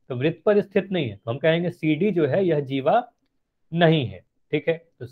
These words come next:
हमारा ऑप्शन ए सही नहीं होगा। ओबी क्या है? ये तो केंद्र और वृत्त के बीच की दूरी दिखाई जा रही है, तो यह भी जीवा नहीं होगा, या तो त्रिज्या होगा। ओबी क्या है? वृत्त त्रिज्या है। चलिए, पीक्यू,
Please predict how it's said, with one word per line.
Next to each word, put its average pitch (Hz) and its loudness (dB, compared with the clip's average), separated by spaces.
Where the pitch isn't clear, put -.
हमारा 135 2
ऑप्शन 165 2
ए 170 0
सही 139 0
नहीं 107 -4
होगा। 87 -18
ओबी 175 2
क्या 208 4
है? 196 0
ये 151 2
तो 220 0
केंद्र 190 0
और 190 4
वृत्त 175 -4
के 196 2
बीच 185 -2
की 196 0
दूरी 185 2
दिखाई 175 2
जा 170 8
रही 165 2
है, 165 -4
तो - -10
यह 120 0
भी 147 0
जीवा 165 2
नहीं 165 -2
होगा, 160 -2
या 139 0
तो 156 -6
त्रिज्या 165 0
होगा। 156 2
ओबी 135 -4
क्या 202 4
है? 143 0
वृत्त 127 -8
त्रिज्या 147 2
है। 139 -2
चलिए, 98 -10
पीक्यू, 208 0